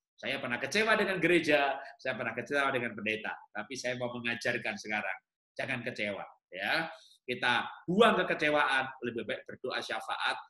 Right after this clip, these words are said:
supaya Tuhan jamah, supaya Tuhan robah. Nah, paling begini. Tapi kalau saya ke gereja kan saya akan lihat mukanya, jadi kalau kita sendiri belum bisa pulih-pulih, kan gereja itu misalnya kalau di Medan ya, ini kan gereja rumah persembahan,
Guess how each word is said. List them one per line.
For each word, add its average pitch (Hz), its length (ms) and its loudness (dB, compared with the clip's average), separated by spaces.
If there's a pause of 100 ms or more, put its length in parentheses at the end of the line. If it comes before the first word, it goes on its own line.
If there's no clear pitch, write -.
(220)
supaya 110 320 -4
Tuhan 113 320 -4
jamah, 117 400 0 (240)
supaya 113 240 -4
Tuhan 104 320 -6
robah. 95 320 -10 (160)
Nah, 104 240 -4
paling 175 320 4
begini. 180 320 2 (1500)
Tapi 214 240 -2
kalau 214 240 6
saya 202 320 4
ke 196 160 6
gereja 165 400 6
kan 214 80 2
saya 208 160 2
akan 214 160 -2
lihat 190 160 4
mukanya, 208 480 2
jadi 165 320 4 (160)
kalau 202 240 4
kita 247 240 2
sendiri 208 240 0
belum 165 160 6
bisa 175 320 4
pulih-pulih, 160 640 2
kan 147 160 -2
gereja 143 400 0
itu 185 160 0
misalnya 151 480 0 (400)
kalau 117 320 -2
di 117 160 0
Medan 120 480 6
ya, 123 400 0
ini 135 80 -4
kan 147 160 2
gereja 113 240 0
rumah 123 240 -2
persembahan, 120 720 4